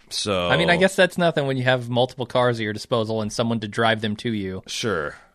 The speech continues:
Speaker 2: Uh, sixteen grand is not a big deal.
Speaker 1: I mean, some companies just make, just, they're, they operate on levels that you don't really, you know.
Speaker 2: Yeah, I mean, when Saul's,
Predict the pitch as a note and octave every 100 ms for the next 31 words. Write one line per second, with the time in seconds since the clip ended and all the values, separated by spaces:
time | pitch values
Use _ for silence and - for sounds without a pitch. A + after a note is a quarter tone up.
0 | A#2+ G2 F#2+ F#2+ - G#2+ - G#2 G#2 G2+
1 | F#2+ G#2 G2 F#2 G2 G2 G2 F#2+ F2+ -
2 | - A#2+ B3+ F#4+ G4 D#4+ D4 E3 E3+ -
3 | D#3 C3+ G2+ A#2+ C3+ - C3 C3 B2+ A#2
4 | A#2+ B2 C3 G#2 B2+ C#3 B2 A2 G2 G#2+
5 | A2 G#2+ G#2 F#2+ E2+ - E2+ E2+ F#2+ F#2
6 | - _ _ F#2+ G2 F2 E2 D#2+ - -
7 | _ _ _ _ _ _ _ E2 D#2 C#2
8 | D#2 - - A#3+ F3+ A#2 C#3+ E3+ D#3+ D3
9 | C#3+ D3 C#3+ B2+ - - - C3 C#3+ C#3
10 | B2 B2